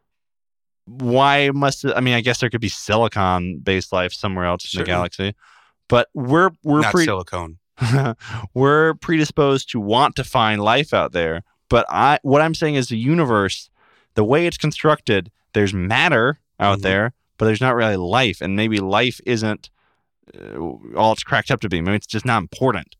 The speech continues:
Speaker 1: Like,
Speaker 2: <laughs>
Speaker 1: stuff just is, like, matter is there. Stuff exists. Stuff moves around. But, you know, it's not like a, a meteorite has career goals. It's not like there's a, a, a gaseous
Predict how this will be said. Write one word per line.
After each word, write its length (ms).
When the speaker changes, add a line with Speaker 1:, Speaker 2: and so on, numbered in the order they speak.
Speaker 1:
Like, 280
Speaker 2:
<laughs> 60
Speaker 1:
stuff 300
just 240
is, 280
like, 120
matter 420
is 120
there. 220
Stuff 180
exists. 320
Stuff 180
moves 300
around. 460
But, 160
you 120
know, 260
it's 160
not 160
like 200
a, 380
a 100
meteorite 640
has 480
career 440
goals. 680
It's 160
not 80
like 180
there's 300
a, 240
a, 100
a 120
gaseous 680